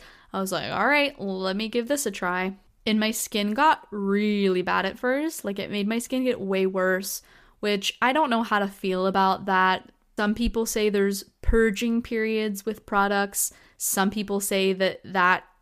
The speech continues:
should not be a thing. Like, if your skin is getting worse before it gets better, then that's not the product for you. So I don't know how to feel about that, but my skin did get way worse at first, but I was under the mindset that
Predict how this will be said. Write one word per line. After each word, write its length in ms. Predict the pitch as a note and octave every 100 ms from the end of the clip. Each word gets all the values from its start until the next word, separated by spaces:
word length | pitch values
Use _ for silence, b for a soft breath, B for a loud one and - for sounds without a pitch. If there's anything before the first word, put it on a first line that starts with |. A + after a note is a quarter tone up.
| _ _
should 280 | - - A3+
not 240 | G#3+ F#3
be 140 | F#3+ F3+
a 40 |
thing. 320 | F#3 F#3 F3+
Like, 180 | G#3 G3
if 120 | F#3+
your 100 | G3+
skin 240 | G3+ - A3
is 140 | A3
getting 340 | A3 G#3 F#3+ F3+
worse 300 | F#3 F#3 -
before 320 | F#3+ F#3 F3
it 80 | -
gets 180 | F#3+
better, 540 | - F3 E3+ F#3 A3 - b b _ -
then 160 | F#3+
that's 240 | F3+ E3 -
not 160 | F3
the 60 | F#3+
product 360 | - E3+ F3+ -
for 140 | A3+
you. 200 | A#3 A#3
So 320 | A#3+ F#3+ F#3+ -
I 100 | B3+
don't 140 | D#4+
know 100 | A3
how 100 | G#3+
to 80 | F#3+
feel 200 | F#3+ F3
about 260 | F3 E3+
that, 260 | F3 F3 E3+ B B B
but 100 | G3
my 120 | G3+
skin 420 | G3 - A3 A3
did 220 | G#3 G3+ G3
get 280 | F#3 - - -
way 560 | F#3+ G3+ G#3+ A#3 A3+ A#3
worse 300 | F#3+ F3+ -
at 80 |
first, 500 | - E3+ D#3 F3 -
but 120 | - -
I 200 | F3+ F3+
was 220 | F#3 F#3
under 260 | E3+ G#3
the 80 | G3
mindset 500 | G#3 C4+ C#4 C#4 C4
that 200 | F#3+ F#3